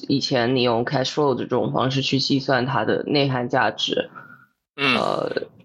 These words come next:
Speaker 1: 但是你看，呃，我觉得发展到最后肯定会有垂直电商的出现，就你看房地产，很多，非常多这种链-，链家啊，这些，呃，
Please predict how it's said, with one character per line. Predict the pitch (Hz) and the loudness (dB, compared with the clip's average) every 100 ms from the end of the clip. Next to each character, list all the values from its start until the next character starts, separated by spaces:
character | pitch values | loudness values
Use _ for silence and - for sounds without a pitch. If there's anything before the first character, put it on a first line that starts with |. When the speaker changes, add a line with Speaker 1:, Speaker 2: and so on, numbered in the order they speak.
| _ - | _ -2
Speaker 1:
但 | 185 | 0
是 | 185 196 | 2 2
你 | 143 | 0
看， | - 180 170 160 | 0 0 0 0
呃， | 147 - - - - - - - _ _ _ | 0 -2 -6 -2 2 2 -2 -8 _ _ _
我 | 139 123 | 0 0
觉 | |
得 | 151 | 0
发 | 202 214 | 0 2
展 | 165 | 2
到 | 143 | 0
最 | 147 165 170 | 0 0 2
后 | 170 151 | 0 -2
肯 | - 139 | -2 -2
定 | 135 165 | 0 0
会 | 170 | 2
有 | 143 | 0
垂 | 110 127 135 | 0 -2 -2
直 | 139 | 0
电 | 151 147 | 2 2
商 | 147 139 | 2 0
的 | 139 | 0
出 | - 156 | 0 -2
现， | 151 151 143 160 | 2 2 2 0
就 | 147 | 0
你 | 135 | 2
看 | 151 151 | 0 0
房 | 131 | 2
地 | 143 | 2
产， | 143 147 - - - - - - - - | 0 0 -2 -4 -12 -18 -18 -18 -18 -6
很 | 123 131 | -4 -2
多， | 139 139 139 | 0 0 -2
非 | 143 | -2
常 | 143 147 123 | 0 0 0
多 | 120 123 123 | 0 0 0
这 | 123 | -2
种 | 123 107 147 | -2 0 0
链-， | 143 123 - | 2 0 -2
链 | - 135 131 | 0 0 2
家 | 135 131 | 0 2
啊， | 127 131 131 127 - - | 2 0 0 -2 -4 -4
这 | 139 | -4
些， | 131 127 123 123 - _ | 0 2 2 0 -4 _
呃， | - 50 53 - - - | 0 0 0 0 -2 -2